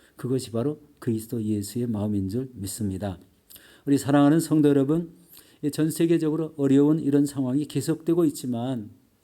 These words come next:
아, 지금의 그 사-, 그런 상황을, 예, 어렵다고만 생각하지 마시고 이를 통해서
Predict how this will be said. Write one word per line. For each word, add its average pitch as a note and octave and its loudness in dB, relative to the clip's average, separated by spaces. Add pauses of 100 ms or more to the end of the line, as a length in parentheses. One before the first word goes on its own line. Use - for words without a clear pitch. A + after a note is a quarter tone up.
(680)
아, G#2+ -10
지금의 E3 2
그 F3+ -4
사-, D#3 -4 (300)
그런 D#3+ 0
상황을, C3+ -2 (100)
예, G#2 -10 (140)
어렵다고만 E3 -2
생각하지 D#3 -10
마시고 B2 -6 (260)
이를 C#3 4
통해서 C3+ -2